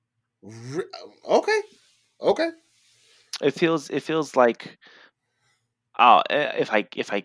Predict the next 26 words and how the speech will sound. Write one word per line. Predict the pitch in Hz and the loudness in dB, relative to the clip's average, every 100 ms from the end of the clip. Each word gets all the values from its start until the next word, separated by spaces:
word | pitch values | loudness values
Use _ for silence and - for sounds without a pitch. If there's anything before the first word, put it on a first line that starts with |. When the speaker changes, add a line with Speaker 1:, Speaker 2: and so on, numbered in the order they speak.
| - | -4
Speaker 2:
uh, | 104 - | -6 -6
if | - | -10
I | 95 | -8
try, | - 127 127 | -2 0 2
if | 127 | 0
I | 76 | -2
try, | - 110 110 | -6 -2 -2
if | - | -2
I | 92 | -8
try, | - 110 101 | 0 2 2
and | 95 | 0
then | 101 | -2
I'm | 98 98 98 _ _ _ _ | -2 -2 -6 _ _ _ _
turned | - 131 110 | -4 -4 0
away, | 101 107 87 76 - _ _ _ _ _ _ | 4 6 4 0 -12 _ _ _ _ _ _
I'm | 107 101 | -6 -4
gonna | 98 95 | -6 -6
do | 98 | -8
something | 92 87 90 | -8 -10 -12
else | - - | -14 -14
now. | - - - | -18 -20 -18
Like, | - 101 - | -8 -8 -6
it's, | 101 - - - | -8 -8 -16 -8
it, | 120 - 123 | -8 -6 -8
it | |
feels | - 135 120 - | -2 -2 -2 -8